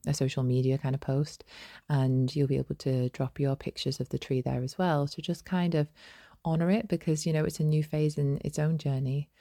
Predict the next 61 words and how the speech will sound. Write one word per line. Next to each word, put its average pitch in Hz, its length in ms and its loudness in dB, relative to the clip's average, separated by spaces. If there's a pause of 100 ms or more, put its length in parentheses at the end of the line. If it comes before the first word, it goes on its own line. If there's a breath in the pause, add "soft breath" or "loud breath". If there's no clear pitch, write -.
(320 soft breath)
Um, 139 580 -2 (200)
but 156 100 0
what 151 140 2
does 147 140 0
it - 100 -2
mean 143 120 4
about 135 240 2
our 135 240 2
own 180 140 6
journeys 123 540 -2 (140)
with 139 140 -4
nature 123 380 -6
too? 147 340 0
So 139 200 -2
I'd 143 120 -2
love 160 120 -2
to 147 80 -2
hear 143 120 2
your 131 100 2
reflections 147 520 -4
on 131 100 -2
it 147 120 -4
as - 160 -6
well. - 340 -4 (680 loud breath)
And, 156 440 4
um, 156 460 2
you 233 100 4
know, 226 100 8
I 233 40 6
really 262 240 2
hope 226 360 0
that 147 320 -2
something 170 320 0
beautiful 160 340 0
is 147 120 0
made 143 200 2
out - 80 0
of 143 60 -8
the 143 100 -4
tree, 143 580 0 (160)
uh, 143 200 -4
maybe 151 220 0
a 139 40 0
sculpture - 480 -4
or 131 80 0
something, 139 320 -4
I 143 60 2
don't 143 120 2
know, 143 220 2
or 127 80 0
do 139 100 0
we 139 100 4
leave 143 280 4
it 135 100 -2
as - 160 -2
it - 100 -4
is 160 220 2
because - 300 -4
that's - 240 -8
the - 80 -4
message - 640 -4